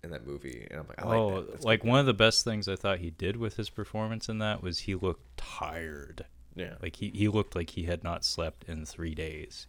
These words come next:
Speaker 2: Like, the way he blinks in that movie, he, it's like every time he blinks, he's threatening to pass out. Um,
Speaker 1: And I like
Speaker 2: Detective fucking Loki, of all things. <laughs> Jesus.
Speaker 1: Scary.
Speaker 2: <laughs> Your
Speaker 1: Uh,
Speaker 2: parents hate you. <laughs>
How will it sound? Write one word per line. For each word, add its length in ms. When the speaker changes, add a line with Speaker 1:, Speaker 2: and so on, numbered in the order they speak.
Speaker 2:
Like, 200
the 80
way 140
he 100
blinks 680
in 120
that 180
movie, 480
he, 180
it's 280
like 200
every 200
time 240
he 80
blinks, 340
he's 120
threatening 400
to 60
pass 340
out. 360
Um, 160
Speaker 1:
And 100
I 40
like 60
Speaker 2:
Detective 320
fucking 500
Loki, 580
of 160
all 160
things. 280
<laughs> 160
Jesus. 440
Speaker 1:
Scary. 520
Speaker 2:
<laughs> 440
Your 340
Speaker 1:
Uh, 20
Speaker 2:
parents 300
hate 420
you. 220
<laughs> 140